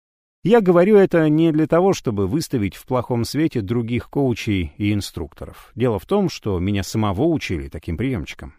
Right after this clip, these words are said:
Когда я осваивал профессию фитнес-тренера, нам рекомендовали использовать сложные упражнения, которые клиенты не могут выполнять самостоятельно. Включая в комплекс движения, которые требуют помощи инструктора,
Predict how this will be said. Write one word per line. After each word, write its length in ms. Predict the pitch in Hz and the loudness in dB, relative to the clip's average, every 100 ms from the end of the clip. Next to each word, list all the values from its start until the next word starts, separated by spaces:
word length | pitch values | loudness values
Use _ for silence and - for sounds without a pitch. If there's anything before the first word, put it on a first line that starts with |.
| _ _ _ | _ _ _
Когда 300 | - 113 110 | -4 -2 0
я 160 | 110 123 | 0 0
осваивал 440 | - 123 107 95 | 0 -2 -2 -4
профессию 560 | - 98 127 123 107 92 | -4 -6 -4 -6 -4 -4
фитнес-тренера, 920 | 123 101 87 - 170 202 160 76 - _ _ | -4 -4 -6 -2 0 2 2 -2 -8 _ _
нам 180 | 233 220 | 0 2
рекомендовали 720 | 185 170 160 147 151 202 160 | 2 2 2 4 6 6 4
использовать 580 | 139 - 196 185 175 170 | 2 0 0 2 2 0
сложные 600 | - 156 208 233 139 110 | -4 0 2 2 0 0
упражнения, 720 | 98 98 120 170 233 185 139 - | 0 0 0 0 0 0 0 0
которые 460 | 185 190 185 175 | 2 4 4 2
клиенты 560 | 160 151 151 160 92 - _ | 2 2 2 0 -4 -6 _
не 200 | 143 170 | 4 4
могут 400 | 160 147 143 151 | 4 2 0 -2
выполнять 540 | 151 143 143 127 127 - | -4 0 2 2 0 -2
самостоятельно. 800 | 135 120 104 101 95 76 65 - _ _ _ _ | -4 -2 -4 -4 -6 -10 -14 -18 _ _ _ _
Включая 560 | - 156 147 - 175 160 | -4 0 2 4 2 2
в 60 | |
комплекс 440 | - 165 151 120 92 | 0 0 0 -2 -2
движения, 640 | 104 110 120 160 139 95 | 0 0 2 2 0 0
которые 440 | 104 101 104 98 | -4 -4 -2 -2
требуют 440 | - 135 113 98 - | -2 -2 0 -2 -2
помощи 440 | 123 101 - 98 | -2 -2 -2 -4
инструктора, 720 | 95 - - 196 - 151 135 | -4 -4 -2 -2 0 2 2